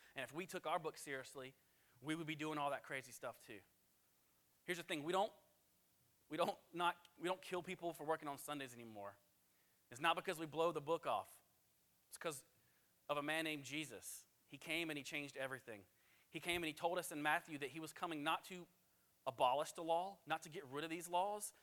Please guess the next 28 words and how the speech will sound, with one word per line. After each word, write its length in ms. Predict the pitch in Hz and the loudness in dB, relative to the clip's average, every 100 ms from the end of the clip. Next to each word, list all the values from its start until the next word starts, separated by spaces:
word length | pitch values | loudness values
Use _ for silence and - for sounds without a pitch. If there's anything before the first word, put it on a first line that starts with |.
| - _ | -20 _
but 120 | - - | -4 -4
to 100 | 156 | -6
fulfill 420 | 139 - 160 170 | -12 -4 0 0
them. 140 | 117 95 - _ _ _ _ | -2 -10 -16 _ _ _ _
He 160 | 180 | -6
came 300 | 190 190 185 | -2 0 2
and 80 | 151 | 0
he 260 | 131 190 196 | -4 -6 0
lived 360 | 185 180 175 151 | 2 2 0 -6
the 100 | 151 | 0
perfect 360 | 165 156 160 | 0 0 0
life. 220 | 143 143 - | 4 4 4
All 340 | 143 160 185 196 | 4 8 10 10
those 240 | 190 180 | 6 2
laws 280 | 165 160 156 - - | 4 4 4 0 -12
he 80 | |
kept. 400 | 180 - 139 - - _ _ _ _ _ _ _ _ _ _ _ _ _ _ _ _ _ _ _ _ _ _ _ _ _ - | -10 -4 -4 -6 -20 _ _ _ _ _ _ _ _ _ _ _ _ _ _ _ _ _ _ _ _ _ _ _ _ _ 6
Right? 200 | 151 180 - - 156 | 8 8 6 -10 0
And 80 | |
here's 160 | 240 302 | 2 4
the 40 | |
other 140 | 214 202 | 4 4
thing. 200 | 139 120 - _ _ _ | 2 -4 -8 _ _ _
He, 1400 | - _ _ _ _ _ _ _ _ _ _ _ _ - - | -18 _ _ _ _ _ _ _ _ _ _ _ _ -16 -12
he 160 | - 208 | -2 2
says 280 | - 208 180 | 6 6 6
that 120 | 185 | 2
the, 140 | 170 | 2